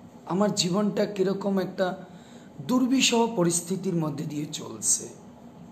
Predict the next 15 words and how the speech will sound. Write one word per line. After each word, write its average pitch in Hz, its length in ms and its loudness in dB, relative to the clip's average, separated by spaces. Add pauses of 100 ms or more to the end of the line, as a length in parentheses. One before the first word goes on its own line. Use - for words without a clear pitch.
(200)
আমি 226 400 2 (1120)
কিভাবে 233 340 6
ভক্তি 170 600 0
করব 156 680 4 (540)
আমি 202 140 2 (120)
বুঝতে 170 360 -2
পারছি - 460 -4
না, 117 160 -4 (240)
আমি 185 300 2 (320)
মনকে 185 440 4
concentrate 190 880 2
করতে - 320 -10
পারছি 117 440 -4
না, 110 140 -10 (640)
আমার 180 340 4